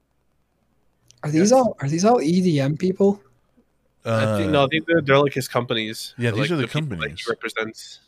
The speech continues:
Speaker 1: Oh, okay. I, like, I just see the names. I'm thinking, yeah, those could be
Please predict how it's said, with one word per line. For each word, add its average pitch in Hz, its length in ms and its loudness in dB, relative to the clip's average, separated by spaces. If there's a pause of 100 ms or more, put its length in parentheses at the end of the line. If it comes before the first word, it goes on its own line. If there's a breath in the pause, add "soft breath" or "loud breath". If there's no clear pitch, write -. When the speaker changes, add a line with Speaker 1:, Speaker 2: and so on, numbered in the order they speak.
Speaker 1:
Oh, 156 360 8
okay. 113 420 2
I, 135 60 4
like, 151 240 4
I 151 100 2
just 156 180 2
see 170 80 2
the 147 120 4
names. 143 260 6
I'm 139 140 2
thinking, 135 320 4
yeah, 127 180 2
those 139 180 4
could 190 140 6
be 151 160 4